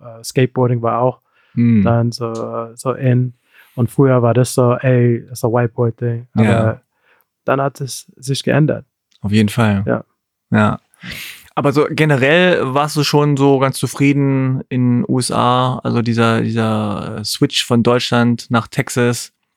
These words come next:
Speaker 2: war okay für dich insgesamt?
Speaker 1: Äh, ja, teilweise, weil ich hab auch, <laughs> das ist auch irgendwie, äh, ja, ich schäme mich ein bisschen. Ähm,
Speaker 2: <laughs>
Speaker 1: als meine Eltern mir gesagt haben, dass wir nach, äh,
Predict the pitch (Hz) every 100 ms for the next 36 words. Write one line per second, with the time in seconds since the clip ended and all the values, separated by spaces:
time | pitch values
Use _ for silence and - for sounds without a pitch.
0 | _ _ _ _ _ - 127 120 127 107
1 | 98 107 107 - - _ _ _ - 120
2 | 147 143 127 - _ _ - 135 127 151
3 | 151 147 139 143 143 123 120 110 117 117
4 | 127 120 120 117 120 _ 135 - 127 123
5 | 113 - - _ - 143 120 131 143 -
6 | 135 127 117 120 131 113 113 110 110 107
7 | 104 110 _ _ _ _ _ _ _ _
8 | _ 156 113 - 131 - 147 147 127 120
9 | - 113 113 117 110 107 - - 123 113
10 | 113 113 - - - - _ - - _
11 | _ _ _ _ _ _ 135 151 151 -
12 | - _ _ _ 160 139 131 135 131 131
13 | 135 - 135 127 127 120 113 131 - 117
14 | 120 113 120 113 117 117 110 107